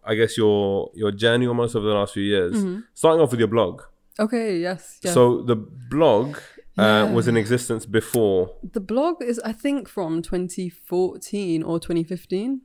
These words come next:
Speaker 1: According to my notes, yes.
Speaker 2: Yeah, uh, yeah.
Speaker 1: The blog was founded anonymously in twenty fourteen.
Speaker 2: Yes, yeah.
Speaker 1: Why, why the anonymity?
Speaker 2: So, <laughs> okay, 'cause it's actually quite a funny story. And this is also the story behind The Brown Hijabi as a title,
Speaker 1: Yeah.
Speaker 2: because I think people think that I genuinely think that's, like,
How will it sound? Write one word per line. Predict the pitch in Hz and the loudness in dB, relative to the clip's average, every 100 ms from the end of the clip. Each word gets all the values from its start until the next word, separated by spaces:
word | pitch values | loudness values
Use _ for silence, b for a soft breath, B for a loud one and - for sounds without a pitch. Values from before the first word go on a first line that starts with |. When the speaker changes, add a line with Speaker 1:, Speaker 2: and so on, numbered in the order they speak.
| _ | _
Speaker 1:
According | - - - 113 101 98 | -14 -14 -4 0 0 -2
to | 90 | -6
my | 90 | -4
notes, | 95 - - | -4 -4 -6
yes. | 101 92 - - - | -6 -6 -8 -20 -2
Speaker 2:
Yeah, | 202 220 175 170 - | 2 2 2 -4 -4
uh, | |
yeah. | 180 196 170 160 | 2 2 2 -2
Speaker 1:
The | |
blog | 165 123 | 4 4
was | 107 110 | 4 2
founded | 120 113 110 98 101 98 - | 4 4 2 0 0 -2 -6
anonymously | 110 110 107 104 98 - 98 | -2 4 4 2 -2 -4 -4
in | 95 | -4
twenty | - 98 | -2 -2
fourteen. | 98 90 - 98 90 95 | -2 -6 -2 -4 -2 -2
Speaker 2:
Yes, | 196 170 - - - | -2 -2 -10 -16 -6
yeah. | 190 | -2
Speaker 1:
Why, | 170 110 113 | 2 2 2
why | 107 113 117 | 2 2 4
the | 110 | 2
anonymity? | 107 110 110 107 - - _ _ | 2 0 -2 -4 -10 -18 _ _
Speaker 2:
So, | - 285 | -6 -2
<laughs> | 294 302 294 277 - | -2 -2 -4 -4 -4
okay, | 190 - 269 | -4 0 0
'cause | 240 | 0
it's | 220 | -2
actually | 254 269 | -2 -2
quite | 247 | -2
a | 190 | -2
funny | 185 175 | -2 -4
story. | - 190 147 156 170 | -4 -4 -4 -6 0
And | 226 | 0
this | 269 | 0
is | 269 | -2
also | 254 247 | -4 -4
the | 233 | -6
story | 220 214 | -4 -4
behind | 185 180 170 160 - _ - - | -4 -2 -2 -2 -6 _ -20 -10
The | 165 180 | -4 0
Brown | 185 190 | 2 4
Hijabi | 185 190 196 214 | 2 2 0 0
as | 180 | -2
a | |
title, | 175 190 190 - 220 | -4 -6 -6 -4 -6
Speaker 1:
Yeah. | 254 214 | -2 0
Speaker 2:
because | 202 214 185 - _ _ _ | 0 0 -4 -14 _ _ _
I | - | -2
think | 240 294 277 | 0 0 0
people | 269 247 | -2 -2
think | 233 226 175 | -4 -4 -4
that | - | -2
I | 180 | 0
genuinely | 170 180 185 175 | 0 0 0 0
think | 175 160 | 0 -2
that's, | 160 165 - | -4 -6 -6
like, | 160 | -6